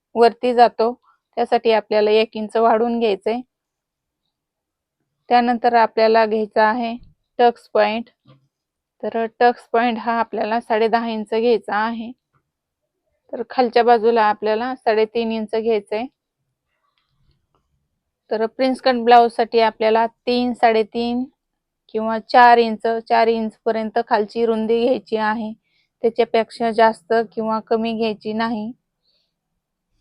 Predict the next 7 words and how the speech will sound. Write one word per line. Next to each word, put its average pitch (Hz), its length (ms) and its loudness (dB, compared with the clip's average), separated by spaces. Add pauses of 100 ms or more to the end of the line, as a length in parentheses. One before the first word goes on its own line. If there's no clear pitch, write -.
(200)
तर 226 140 -8 (100)
हा 233 240 4 (600)
खूप 262 220 -4
महत्त्वाचा 226 480 -2
पॉइंट 220 380 -4
आहे. 220 280 -6
आपल्याला 220 420 -6